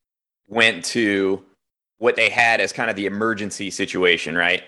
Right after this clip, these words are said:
Use this stuff with Anthony Richardson only in case of emergency where you you break the glass and use in case of emergency. And suddenly that meant,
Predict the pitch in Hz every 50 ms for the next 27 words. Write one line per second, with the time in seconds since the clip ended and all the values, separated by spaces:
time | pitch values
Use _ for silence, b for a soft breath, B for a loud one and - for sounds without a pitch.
0 | _ _ _ 98 117 127 110 95 117 117 104 - - - - 113 107 104 - -
1 | 98 104 98 95 101 101 - 107 98 95 90 85 - - 87 - 92 90 85 -
2 | - 117 113 110 107 104 98 95 92 107 101 95 - - 90 87 92 92 92 87
3 | 85 82 - 87 87 87 85 85 85 85 - _ _ _ _ 98 92 - 101 95
4 | 90 - 92 - 82 85 85 78 76 - - 92 92 90 82 85 82 - 90 85
5 | - 87 85 87 87 90 85 85 82 - 85 87 B B B B B B B B
6 | _ 107 110 107 101 98 101 98 - - - - - 135 139 143 147 127 113 110
7 | 110 113 113 - _ _ _ _ _ _ _ _ - 104 123 123 120 113 107 104